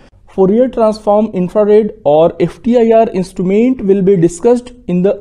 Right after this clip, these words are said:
upcoming animations. First part of I R instrument is radiation source. It may be Nernst Glover, Glober or nichrome wire on a ceramic support, and they are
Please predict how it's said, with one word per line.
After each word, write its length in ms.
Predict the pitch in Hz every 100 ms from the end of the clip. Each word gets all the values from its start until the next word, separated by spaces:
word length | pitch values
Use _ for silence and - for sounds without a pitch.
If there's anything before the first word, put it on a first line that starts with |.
| 165
upcoming 560 | 170 202 190 214 226 214
animations. 800 | 147 190 220 233 214 131 - - _ _
First 380 | - 262 277 -
part 300 | 214 214 220
of 260 | 220 - -
I 120 | 175 220
R 140 | 226
instrument 580 | - 190 - 190 208 196
is 240 | 214 - 165
radiation 520 | 151 156 170 214 214
source. 400 | 214 214 233 - - _ - -
It 160 | 208 220
may 160 | 220
be 140 | 226 220
Nernst 360 | 180 190 -
Glover, 440 | 185 202 220 262 - - - -
Glober 680 | 135 175 185 196 233 - -
or 260 | 147 180 208 -
nichrome 800 | 165 165 - 185 202 240 247 -
wire 440 | 170 175 196 214 -
on 160 | 170
a 80 | 190
ceramic 460 | 208 170 147 156 -
support, 500 | 190 214 247 180 - - -
and 140 | 202 226 180
they 140 | 180 214
are 200 | 226